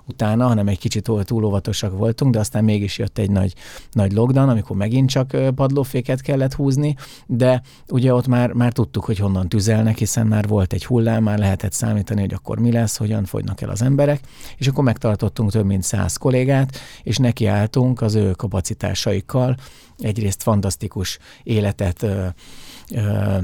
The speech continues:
leheltünk ott a, ott a várba, a Jamie környékén, és az összes éttermünk kollégái ott, ö, dolgozott, ö, ott működött egy kis deli, a budapestiek oda járkáltak, és,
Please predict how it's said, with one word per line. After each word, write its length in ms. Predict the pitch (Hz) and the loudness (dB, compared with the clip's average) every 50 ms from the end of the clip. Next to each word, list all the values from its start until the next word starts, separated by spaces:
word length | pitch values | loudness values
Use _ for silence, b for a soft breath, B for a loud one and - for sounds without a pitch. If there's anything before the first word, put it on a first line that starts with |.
| 95 - - | -4 -4 -2
leheltünk 640 | - 117 110 104 104 101 95 - - 117 101 101 - | 0 2 2 2 2 0 0 0 0 -2 -2 0 -2
ott 240 | 104 90 - - | -4 -4 -4 -4
a, 300 | - 104 98 101 101 - - | -4 -2 0 -2 -2 -4 -6
ott 140 | - - - | -10 -8 -4
a 40 | 110 | -2
várba, 380 | 98 110 101 98 95 92 98 | 0 0 0 0 0 0 -2
a 40 | 95 95 | -2 -2
Jamie 300 | 92 104 98 95 92 87 | 0 0 0 0 0 -2
környékén, 560 | - - 113 110 110 120 117 113 - - 104 | 0 0 0 0 2 2 0 0 0 -2 -4
és 100 | 95 90 | -2 -2
az 80 | 98 98 | -2 -2
összes 360 | 107 104 - - 98 87 - | -2 -2 -2 -2 -4 -4 -2
éttermünk 400 | 110 90 - - 101 95 98 95 | -4 -4 -4 -4 -4 -2 -2 -4
kollégái 520 | - - 104 95 92 92 92 92 92 92 | -2 -2 -2 -2 0 -2 -2 -2 -2 -2
ott, 260 | 90 90 90 - - - | -2 -2 -4 -4 -4 -4
ö, 160 | 95 87 90 90 | -2 -2 -2 -2
dolgozott, 720 | 98 107 110 107 101 101 90 - 101 92 87 - - - | -2 -2 -2 -2 -2 -4 -2 -2 -2 -4 -4 -6 -6 -6
ö, 180 | 92 90 95 | -6 -4 -6
ott 120 | 95 - - | -6 -4 -4
működött 460 | 107 101 92 - 101 92 90 - - | -4 -4 -4 -6 -8 -10 -10 -10 -12
egy 100 | - 92 | -14 -12
kis 180 | - - 87 95 | -10 -10 -10 -4
deli, 460 | 98 120 110 107 104 101 95 95 92 B B B B B B B _ | -2 -2 -2 -2 -2 -4 -4 -4 -6 B B B B B B B _
a 80 | - 113 | -10 -8
budapestiek 720 | 98 107 113 101 92 - - 90 - - - 98 95 - | -6 -4 -4 -4 -4 -4 -6 -6 -6 -8 -8 -10 -10 -8
oda 180 | 107 104 - - | -8 -10 -8 -8
járkáltak, 760 | 110 117 110 104 110 - 110 98 98 - - 101 95 - | -6 -6 -6 -6 -6 -6 -6 -6 -6 -6 -6 -8 -8 -8
és, 300 | - 104 90 - - - | -8 -10 -8 -8 -8 -8